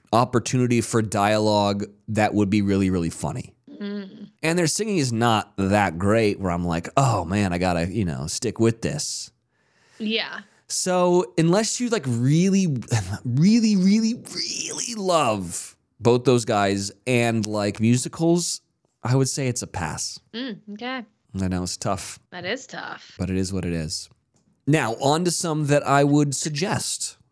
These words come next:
Speaker 1: doing.
Speaker 2: Mm-hmm.
Speaker 1: Finally watched Falling for Christmas.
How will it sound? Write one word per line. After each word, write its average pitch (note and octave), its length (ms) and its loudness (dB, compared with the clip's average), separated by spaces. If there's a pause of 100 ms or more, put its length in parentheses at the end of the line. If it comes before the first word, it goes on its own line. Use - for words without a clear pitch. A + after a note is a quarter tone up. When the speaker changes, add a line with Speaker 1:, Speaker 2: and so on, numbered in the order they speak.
(160)
Speaker 1:
doing. G#3+ 300 -2
Speaker 2:
Mm-hmm. - 100 -20
Speaker 1:
Finally A#2 440 2
watched A#2 480 0
Falling C#3+ 500 0
for D#3 160 -2
Christmas. - 760 -6